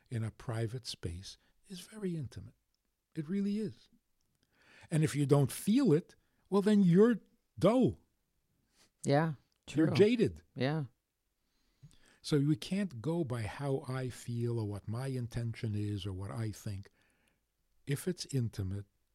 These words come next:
Speaker 1: you can't fool Mother Nature. So <clears throat> we have to regain a respect for intimacy. You don't play with it.
Speaker 2: Well,
Speaker 1: It's sacred
Speaker 2: y-
Speaker 1: ground. Take your shoes off.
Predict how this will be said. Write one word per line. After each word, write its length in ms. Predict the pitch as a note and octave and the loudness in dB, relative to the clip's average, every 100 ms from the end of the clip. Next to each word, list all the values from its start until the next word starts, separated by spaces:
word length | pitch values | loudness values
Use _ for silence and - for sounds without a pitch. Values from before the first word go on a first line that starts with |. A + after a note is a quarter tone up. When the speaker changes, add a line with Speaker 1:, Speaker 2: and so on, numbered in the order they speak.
| _ _ _ _ | _ _ _ _
Speaker 1:
you 120 | A2 G#2+ | -10 -8
can't 280 | G#2 G2+ | -8 -10
fool 260 | - A2+ G2+ | -10 -6 -4
Mother 260 | F#2+ F#2 G2+ | -4 -6 -8
Nature. 380 | G#2 A2+ - - _ _ _ _ _ _ _ _ _ _ _ _ _ _ - - - - _ _ _ | -10 -14 -20 -20 _ _ _ _ _ _ _ _ _ _ _ _ _ _ -20 -20 -20 -20 _ _ _
So 460 | - C#3+ B2 A#2+ - - | -8 -2 -2 -2 -4 0
<clears throat> 140 | G3 | 2
we 160 | B2+ A#2+ | 4 4
have 240 | C#3+ C#3+ | 2 0
to 100 | - | -2
regain 680 | B2+ B2 C#3+ A2 B2+ A#2+ A#2+ - B2+ | -2 0 0 0 0 0 -4 -6 -4
a 80 | |
respect 680 | A2+ A2 F2+ - - B2+ - | -2 -2 -4 -6 -6 -10 -10
for 200 | - - - | -14 -14 -10
intimacy. 800 | A#2+ A#2 - A2+ G2 - - - - - _ _ _ _ _ - | -10 -10 -10 -10 -10 -14 -18 -18 -20 -20 _ _ _ _ _ -12
You 80 | |
don't 260 | A2 C#3 D#3 - | -8 -6 -8 -10
play 280 | - D3 | -8 -6
with 220 | C#3+ F#2+ D#2 | -4 -6 -8
it. 60 | _ _ _ _ _ _ _ _ _ _ _ _ _ _ _ _ _ _ _ | _ _ _ _ _ _ _ _ _ _ _ _ _ _ _ _ _ _ _
Speaker 2:
Well, 260 | D3+ D3 D#3 | 2 4 4
Speaker 1:
It's 160 | D#3+ - | 0 -2
sacred 380 | D#3+ D#3 C#3+ A2+ | -2 0 -4 -2
Speaker 2:
y- 40 | |
Speaker 1:
ground. 360 | C3+ D#3 G#2 F2+ | -2 -2 -4 -6
Take 220 | C3+ - | -10 -8
your 80 | B2+ | -8
shoes 280 | C#3+ C3 | -6 -6
off. 200 | G#2 G2+ | -6 -10